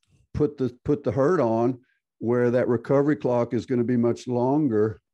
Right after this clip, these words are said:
and still be sustainable and still achieve the overall volumes of training I need to achieve and the overall frequencies of training that I need to achieve and keep it healthy. So that's,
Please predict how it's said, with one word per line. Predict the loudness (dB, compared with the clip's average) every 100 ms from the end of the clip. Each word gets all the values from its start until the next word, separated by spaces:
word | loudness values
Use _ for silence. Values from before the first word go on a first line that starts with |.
| _ _ _ _ -4
and | 0 0
still | -4 -2 0
be | 0 0 -2
sustainable | -4 -10 -14 -8 -6 -4 -6 -8 -10 -6
and | -6
still | -6 -6 -2 0
achieve | -2 -4 -6 -4 -4
the | -2
overall | 0 0 0 0 0
volumes | 0 0 0 -2 -4 -4
of | -8
training | -6 -6 -4 -4
I | -6
need | -4 -6
to | -6
achieve | -8 -10 -18 -18 -20 _ _ _ _ _ _ _
and | -6 -2
the | 0
overall | 0 0 -2 -4
frequencies | -6 -2 -2 -2 -4 -4 -8 -8
of | -8
training | -6 -4 -4
that | -6
I | -6
need | -6 -6
to | -4
achieve | -6 -8 -10 -10 -12 _ _ _
and | -10 -10
keep | -6 -8 -8
it | -8
healthy. | -6 -8 -10 -20 _ _ _ _
So | -4
that's, | -4 -2 -2 -2 -4